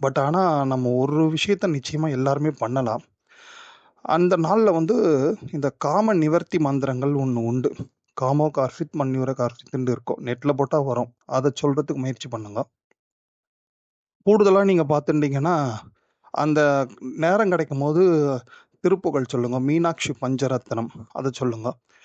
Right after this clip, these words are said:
இந்த மாதிரி இருக்கக்கூடிய சில துதிகள் எல்லாம் அவ்வப்போது சொல்லிகிட்டே இருக்கிறது ரொம்ப ஒரு மனசுக்கு வந்து நிச்சயமா ஓரளவுக்கு தூய்மையை பெற்றுத்தரும். அது ஒண்ணு. ரெண்டாவது வந்து பார்த்துட்டீங்கன்னா,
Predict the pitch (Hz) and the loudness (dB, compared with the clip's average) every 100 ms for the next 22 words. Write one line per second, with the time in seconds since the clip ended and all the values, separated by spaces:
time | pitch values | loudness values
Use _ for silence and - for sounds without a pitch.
0 | - - 170 180 185 180 196 190 180 175 | -20 -4 0 2 2 2 2 2 0 0
1 | 175 - 151 139 - 147 165 156 143 147 | 0 0 2 2 0 0 2 2 2 0
2 | 135 123 135 135 123 131 131 131 131 127 | -2 -4 -2 -2 -2 -2 0 0 0 -2
3 | 123 120 135 123 135 131 117 113 110 104 | -4 -2 -2 0 0 0 2 0 0 -2
4 | 113 123 139 - 123 120 117 156 - _ | -2 0 0 -2 -4 -2 0 -2 -2 _
5 | - - - 165 151 190 185 156 139 143 | -20 -20 -6 -4 2 4 4 4 2 0
6 | 139 151 147 143 120 131 110 135 120 107 | 0 2 2 2 0 -4 -4 -4 -4 -4
7 | 104 104 98 117 - - _ - 123 147 | -4 -6 -6 -10 -12 -20 _ -6 -2 0
8 | 175 226 202 175 151 160 160 151 143 131 | 2 2 4 4 4 2 0 -4 -4 -4
9 | 120 127 147 | -2 -2 -2